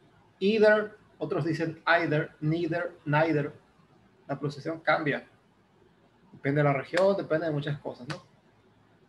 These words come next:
Vamos a repetirlo una vez más por si se les pasó y ya nos vemos a la siguiente actividad, ¿no?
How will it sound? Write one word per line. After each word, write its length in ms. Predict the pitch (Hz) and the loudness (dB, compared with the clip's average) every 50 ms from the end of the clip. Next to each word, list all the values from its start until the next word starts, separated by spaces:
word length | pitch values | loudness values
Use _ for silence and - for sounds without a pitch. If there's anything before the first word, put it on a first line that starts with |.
| _ | _
Vamos 200 | - 165 208 196 | -2 -2 0 4
a 40 | 208 | 6
repetirlo 420 | 208 208 208 - 151 - 180 185 190 | 4 4 4 2 -4 -2 -2 0 2
una 160 | 180 185 185 | 6 6 6
vez 80 | 185 | 6
más 300 | 160 170 165 165 180 180 | 6 4 2 2 2 2
por 140 | - 160 147 | 0 -4 -4
si 60 | 123 | -2
se 120 | 135 139 143 | 0 0 0
les 100 | 143 139 | -2 -2
pasó 460 | - 143 139 - - 160 170 - - | -4 -4 -4 -2 -2 -2 -2 -2 -6
y 80 | - 143 | -6 -4
ya 120 | 135 143 143 | -2 0 0
nos 120 | - 143 | 0 0
vemos 300 | 135 143 147 165 165 147 | 0 0 0 0 -2 -2
a 20 | 147 | -2
la 100 | 135 123 | -2 -2
siguiente 440 | - 135 131 131 131 - 156 151 151 | -4 -4 -4 -4 -4 -4 -6 -6 -6
actividad, 520 | 143 - - - 127 123 123 123 117 - | -8 -12 -8 -8 -6 -4 -4 -4 -6 -6
¿no? 140 | - 160 - | -8 -10 -14